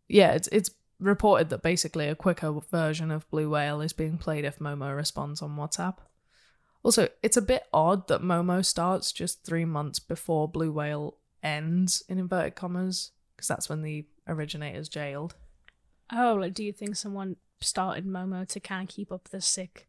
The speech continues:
Speaker 1: Well, see, I don't know, but it's a bit, I think maybe there was some sort of form of inspiration going on. Because
Speaker 2: Right.
Speaker 1: there's not one set person in charge of Momo.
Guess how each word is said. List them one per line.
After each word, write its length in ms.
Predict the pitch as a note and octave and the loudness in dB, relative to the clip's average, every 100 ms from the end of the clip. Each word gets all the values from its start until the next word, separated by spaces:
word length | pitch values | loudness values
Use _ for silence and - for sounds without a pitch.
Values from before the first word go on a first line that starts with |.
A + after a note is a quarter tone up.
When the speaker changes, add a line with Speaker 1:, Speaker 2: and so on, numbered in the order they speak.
| _ _ _ _ _ _ - - - | _ _ _ _ _ _ -20 -20 2
Speaker 1:
Well, 100 | C#4 | 6
see, 140 | D4 | 8
I 60 | D#4+ | 6
don't 220 | D#4+ E4+ | 4 2
know, 200 | D4 D4 | 4 4
but 120 | F3+ E3+ | 6 4
it's 160 | F#3 | 2
a 40 | A#3 | 2
bit, 340 | A#3+ - - _ _ | -2 -2 -20 _ _
I 100 | A3 | 0
think 360 | - C4 B3+ - _ | 2 0 0 -8 _
maybe 300 | A3 A3+ G#3+ | 2 4 4
there 180 | G3 G3+ | 4 2
was 160 | G3 - | 4 2
some 260 | - F3 | 2 2
sort 180 | F3+ - | 0 -2
of 60 | E3 | -6
form 280 | - E3+ E3+ | -2 0 0
of 240 | D#3+ - _ | -2 -8 _
inspiration 1160 | F3 F3+ - - E3 D3+ E3 - G3 F#3+ G3+ G3 | -2 2 2 2 0 0 -2 0 2 2 -2 -2
going 320 | G3 G3 G3 | -2 0 2
on. 340 | G3+ G#3 A3 - - - | 2 2 0 -4 -18 -10
Because 340 | A3+ G3 G3 | 0 4 4
Speaker 2:
Right. 100 | - - | 2 -4
Speaker 1:
there's 320 | G3+ G#3 G#3 | 2 4 4
not 420 | G#3+ A3+ A3 - - | 4 4 4 2 -2
one 320 | E3 E3+ E3+ | 0 0 2
set 460 | - F3+ E3+ - _ | 0 2 -2 -4 _
person 800 | - E3 D#3+ - F#3 G3 G3+ G3+ _ _ | -4 0 4 4 6 4 2 0 _ _
in 160 | G3 F3+ | 2 2
charge 380 | - D#3+ D#3 E3 | 0 -2 -2 -6
of 80 | D#3+ | -6
Momo. 520 | D3 D3+ D3+ D#3+ | -6 -4 -4 -4